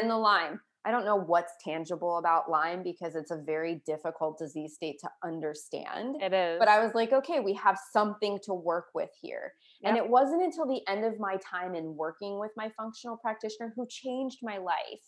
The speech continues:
Speaker 1: But, but what I have to remind myself was he was conventionally trained and then he moved on to functional training. So his approach is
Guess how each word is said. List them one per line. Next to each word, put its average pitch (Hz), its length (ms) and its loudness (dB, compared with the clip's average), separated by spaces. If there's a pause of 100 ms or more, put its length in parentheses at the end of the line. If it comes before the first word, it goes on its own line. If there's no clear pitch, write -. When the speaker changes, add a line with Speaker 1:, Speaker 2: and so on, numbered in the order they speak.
(460)
Speaker 1:
But, 233 120 2 (120)
but 202 260 6
what 214 120 8
I 208 60 8
have 226 240 2
to 254 100 -4
remind 202 320 0
myself 190 380 -4
was 156 220 0 (460)
he 262 140 -2
was 247 160 2
conventionally 240 840 0
trained 202 340 -2
and 190 160 0
then 185 100 -2
he 214 180 -4
moved 208 280 -2
on 190 200 0
to 190 120 -8
functional 190 600 -4
training. 185 580 -6 (280)
So 226 120 0
his 226 240 2
approach 226 400 0
is 202 140 -2